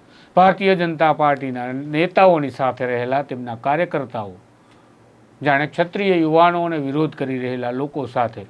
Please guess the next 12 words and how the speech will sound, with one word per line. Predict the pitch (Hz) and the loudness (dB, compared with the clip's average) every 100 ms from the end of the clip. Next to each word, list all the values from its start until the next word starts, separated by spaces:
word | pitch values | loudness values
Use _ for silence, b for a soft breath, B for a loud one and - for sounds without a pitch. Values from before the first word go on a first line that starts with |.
| B B B | B B B
ઘર્ષણમાં | 165 160 208 226 220 | 0 2 2 4 4
ઉતરવાના | 180 156 147 135 131 | 2 2 0 0 -2
હોય | 123 156 175 | -2 -2 -4
તે | 143 | -8
પ્રકારે | 120 135 165 170 | -8 0 0 2
એકબીજા, | 156 127 123 135 | -2 -8 -10 -8
એકબીજાની | 151 127 127 123 117 113 | -8 -8 -10 -8 -6 -6
સામે | 113 147 135 131 | -6 -6 -6 -8
નારાબાજી | 139 127 139 165 175 170 165 | -6 -2 2 4 4 4 4
કરી | 156 143 | 0 -4
રહ્યા | 123 113 98 | -4 -8 -10
હતા. | 92 | -16